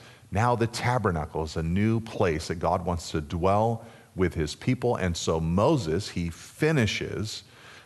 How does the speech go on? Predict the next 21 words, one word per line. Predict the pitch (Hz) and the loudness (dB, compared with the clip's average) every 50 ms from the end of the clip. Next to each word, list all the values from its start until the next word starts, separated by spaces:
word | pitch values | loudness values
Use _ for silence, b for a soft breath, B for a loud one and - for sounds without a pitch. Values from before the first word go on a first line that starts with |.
| B B | B B
that | - 92 92 95 78 85 | 2 2 4 4 2 2
work. | 90 110 131 143 135 - - | 2 2 2 2 0 -2 -2
Now, | 92 95 92 87 87 87 85 B B B B B B B B B - - | 0 0 2 2 0 0 -2 B B B B B B B B B -6 -4
the | - | -4
question | - - - - 131 - - - 104 95 | -4 0 2 4 4 4 4 4 4 4
is, | 90 90 82 | 4 2 2
what | 80 95 90 80 | 2 2 2 4
will | 95 98 | 4 4
happen? | 98 127 151 147 - 76 73 78 | 4 4 4 2 0 -2 0 2
Will | 87 90 | 2 2
God | 87 80 - 85 82 87 90 82 | 2 2 2 2 4 2 2 0
dwell | 80 82 95 107 104 90 80 80 78 | 0 2 4 4 4 4 2 0 -2
with | 73 82 85 85 80 80 76 - | -2 -2 0 0 0 0 -2 -4
his | 82 73 71 - | -6 -6 -6 -8
people? | - - - 113 110 - 73 71 | -10 -4 -2 -2 0 0 -2 0
But | 71 90 85 | 0 2 2
before | 92 107 - 135 160 165 156 135 - - - - - - - - | 2 2 4 4 6 6 6 4 2 -4 -10 -16 -20 -14 -2 2
answering | 120 147 185 208 - - 226 175 85 82 | 4 6 6 6 4 4 4 4 4 2
that | 76 67 - | 2 0 -2
question, | - - 85 73 - - - 90 85 98 120 123 B B B B B B B B B B B B - | 0 0 0 2 2 -2 -4 -4 -2 -4 -4 -6 B B B B B B B B B B B B 0
we | 92 104 107 104 104 104 101 101 104 101 - | 2 4 6 6 6 6 6 6 4 2 0